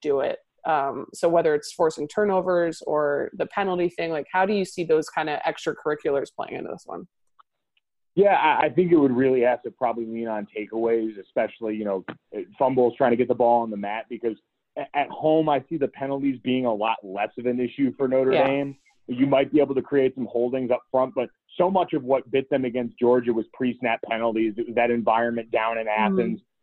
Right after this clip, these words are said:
Speaker 2: really mixing things up. You heard Brian Kelly in the press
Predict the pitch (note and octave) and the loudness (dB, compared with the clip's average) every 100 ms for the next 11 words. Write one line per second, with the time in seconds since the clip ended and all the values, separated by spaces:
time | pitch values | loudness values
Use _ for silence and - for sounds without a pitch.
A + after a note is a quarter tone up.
0 | - A#2 C3+ C3 B2 B2 - C3 A2+ B2+ | 0 4 4 4 4 2 0 -2 0 0
1 | B2 A2 A#2+ - A#2 B2+ A2+ B2 A#2+ A#2 | 2 4 2 2 0 0 0 0 0 -2
2 | C3 C3 B2 A2+ - B2 | 0 0 0 -6 -2 -2